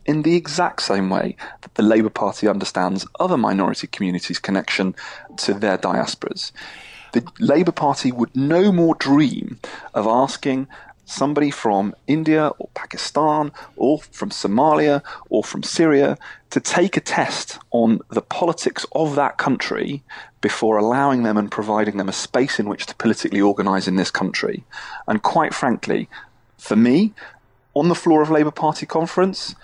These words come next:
it was incredibly uncomfortable because the imagery that came from that conference was, in order to be a Labour Party member, in order to be taken seriously on these issues, you must come to party conference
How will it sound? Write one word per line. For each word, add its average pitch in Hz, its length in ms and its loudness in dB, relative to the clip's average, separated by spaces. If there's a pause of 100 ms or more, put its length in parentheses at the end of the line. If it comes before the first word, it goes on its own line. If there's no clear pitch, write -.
(300)
it - 100 -2
was 117 140 0
incredibly 101 420 0
uncomfortable - 680 -6 (460)
because 113 380 2 (280)
the 120 200 6
imagery 139 420 2
that 120 140 -6
came 107 280 2
from 104 180 -2
that - 100 -2
conference 98 540 -2
was, 104 520 0 (360)
in 107 120 2
order 127 300 6
to - 160 -6
be 117 80 2
a 101 60 4
Labour 104 220 2
Party - 340 -4
member, 113 400 2 (320)
in 110 160 2
order 123 240 6
to - 160 -4
be 117 60 -2
taken - 340 -2
seriously 139 500 2
on 104 140 2
these 92 180 -2
issues, 120 560 -4 (300)
you - 100 2
must 113 400 2
come 123 360 2
to 113 260 -2
party - 440 -4
conference 98 600 -2